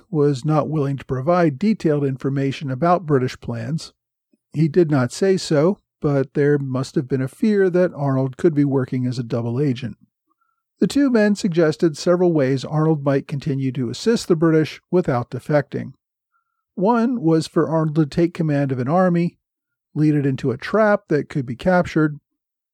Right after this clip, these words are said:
The British were still interested in the return of Burgoyne's convention army that was being held as prisoners.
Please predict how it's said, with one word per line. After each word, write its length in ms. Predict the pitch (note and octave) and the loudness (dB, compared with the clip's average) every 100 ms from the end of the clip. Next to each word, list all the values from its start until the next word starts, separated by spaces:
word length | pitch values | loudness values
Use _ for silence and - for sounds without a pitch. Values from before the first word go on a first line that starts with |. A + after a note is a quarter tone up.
| _ _ - | _ _ -4
The 100 | C3+ | -2
British 340 | C3+ F#3 E3+ | 2 2 2
were 120 | C#3 | -2
still 340 | C3+ - F3+ E3+ | -4 -2 2 2
interested 560 | D#3+ E3 - D#3 D3 | 0 -2 -2 0 0
in 140 | C#3+ C#3+ | -2 -4
the 100 | C#3 | -2
return 440 | C#3 - C#3 C3+ | -4 -2 -2 0
of 220 | B2+ B2+ | -2 -6
Burgoyne's 640 | - B2+ C3 F#3 D#3+ D#3 D3 | -8 -4 0 2 2 0 -2
convention 540 | - B2+ D#3 F3+ D#3+ | -6 -2 0 0 0
army 440 | C#3+ C3 C#3 C#3+ C3 | 2 2 0 -2 -4
that 160 | C3+ C3+ | -4 -2
was 140 | C3+ | -4
being 260 | - C3+ A#2 | -2 -2 -2
held 220 | B2+ A#2+ | -4 -6
as 100 | A#2+ | -8
prisoners. 600 | - F3+ D#3+ C3 C3 | 0 2 2 -2 -8